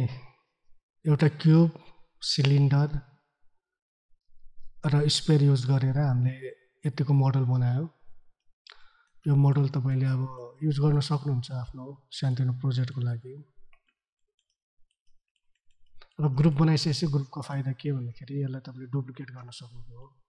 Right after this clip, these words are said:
कतिवटा चाहियो तपाईँलाई? जति पनि चाह्यो, फेरि सबै एकैचोटि स्क्रचबाट बनाउनु परेन।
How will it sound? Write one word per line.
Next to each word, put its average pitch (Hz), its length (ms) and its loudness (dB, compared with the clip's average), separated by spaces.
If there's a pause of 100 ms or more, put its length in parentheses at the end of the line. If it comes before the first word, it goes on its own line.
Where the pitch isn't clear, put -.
(580)
कतिवटा 151 340 0 (400)
चाहियो 117 240 -6
तपाईँलाई? 120 440 -18 (680)
जति 135 280 -4
पनि 131 160 -2
चाह्यो, 131 260 -8
फेरि 127 220 -6
सबै 135 300 -8 (140)
एकैचोटि 139 460 -12
स्क्रचबाट 131 560 -6
बनाउनु 123 420 -4
परेन। 120 300 -10